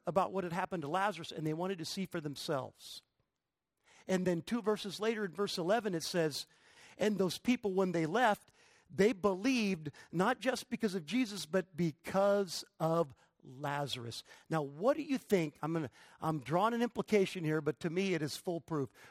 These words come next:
What do you think Lazarus was doing between verses nine and verse eleven to the people that had come to see what had happened? Do you think he was just doing this?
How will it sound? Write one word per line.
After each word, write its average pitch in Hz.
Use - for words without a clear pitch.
What 226
do 294
you 285
think 220
Lazarus 180
was 135
doing 156
between 139
verses 131
nine 156
and -
verse 156
eleven 131
to -
the 135
people 190
that 190
had 202
come 131
to 147
see 143
what 127
had 123
happened? 104
Do 190
you -
think 247
he 247
was 214
just 165
doing 170
this? 175